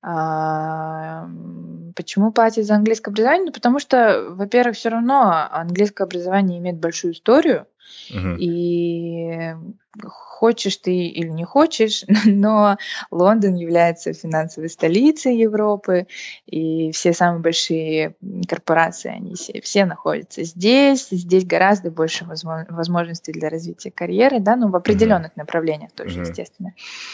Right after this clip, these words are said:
Speaker 1: Вот, ам, плюс, опять-таки, английский, да. Ну, г-, г-, какая еще англоязычная страна есть в Европе? Их
Speaker 2: М,
Speaker 1: больше нет.
Speaker 2: да. Мальта.
Speaker 1: Если ты...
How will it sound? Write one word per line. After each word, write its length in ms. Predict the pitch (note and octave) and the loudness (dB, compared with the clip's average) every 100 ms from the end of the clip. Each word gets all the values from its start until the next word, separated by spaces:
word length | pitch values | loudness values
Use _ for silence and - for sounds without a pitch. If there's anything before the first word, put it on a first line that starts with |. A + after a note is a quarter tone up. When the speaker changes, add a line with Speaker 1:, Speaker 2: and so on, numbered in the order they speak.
| - - - - - | -16 -18 -18 -20 -16
Speaker 1:
Вот, 460 | F3 F3 E3 - - | -8 -6 -6 -8 -6
ам, 680 | - E3 E3 D#3+ E3 E3 E3+ _ _ _ _ - - - | -4 -2 -2 -4 -8 -10 -12 _ _ _ _ -14 -12 0
плюс, 320 | G3+ G#3 G3+ | 4 4 2
опять-таки, 760 | F#3+ F#3 F3+ F3+ - E3+ E3 E3 | 2 2 2 -6 -6 -4 -4 -2
английский, 600 | F3+ F3+ F#3+ E3+ - D3 | -2 0 0 -4 -6 -6
да. 280 | D#3 E3+ F#3 G#3 G#3+ | -2 -2 -4 -10 -6
Ну, 140 | F3+ | -4
г-, 100 | E3 - | -4 -8
г-, 140 | F3+ F3+ - | -8 -10 -4
какая 360 | G3 A#3+ A#3 | 0 4 4
еще 200 | G#3+ A3 | 4 4
англоязычная 600 | G3 F3+ F3 F#3 G3 F3 | 2 2 0 0 0 -4
страна 320 | E3+ E3 F#3+ | -6 0 2
есть 260 | G#3 F#3 - | 4 2 0
в 40 | |
Европе? 500 | E3 D#3+ C#3+ - - _ _ _ _ _ _ _ - | -6 -6 -8 -8 -18 _ _ _ _ _ _ _ -14
Их 140 | F#2+ F2 | -10 0
Speaker 2:
М, 60 | |
Speaker 1:
больше 260 | F2 F#3+ B3 | 2 4 4
нет. 400 | G#3+ D2 - - _ | 4 2 -6 -18 _
Speaker 2:
да. 480 | - F#2+ E2+ D#2 E2+ _ _ _ _ _ _ | -10 -4 0 -2 -4 _ _ _ _ _ _
Мальта. 260 | F#3+ F3 - | -4 0 0
Speaker 1:
Если 200 | F3+ F3+ | 0 -2
ты... 240 | F3+ F3 | -6 -8